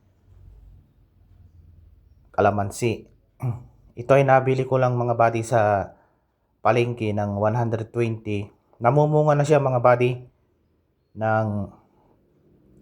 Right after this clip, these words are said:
tatlo, apat, may bunga na siya nung binili ko. Ngayon, marami na siyang bunga, mga two years old na siya ngayon, yung isa, isang taon.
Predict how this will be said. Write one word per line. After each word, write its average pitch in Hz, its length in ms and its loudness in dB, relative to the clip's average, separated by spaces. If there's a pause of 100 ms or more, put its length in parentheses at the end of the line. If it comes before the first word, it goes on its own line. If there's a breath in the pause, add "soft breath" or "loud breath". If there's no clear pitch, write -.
(100)
tatlo, 107 320 2
apat, 107 400 0
may 110 80 -6
bunga 107 320 -4
na 113 80 -2
siya 110 160 -4
nung 110 160 -4
binili 107 320 -4
ko. 107 240 -6 (1120)
Ngayon, 113 560 2 (380)
marami 123 480 2
na 120 80 -2
siyang 113 240 -4
bunga, 113 240 -2
mga 110 320 -4
two 120 160 -2
years 120 240 0
old 120 240 -6
na 117 80 -2
siya 117 160 -2
ngayon, 113 320 0
yung 120 160 -2
isa, 107 480 -2 (400 soft breath)
isang 107 240 -4
taon. 107 400 -4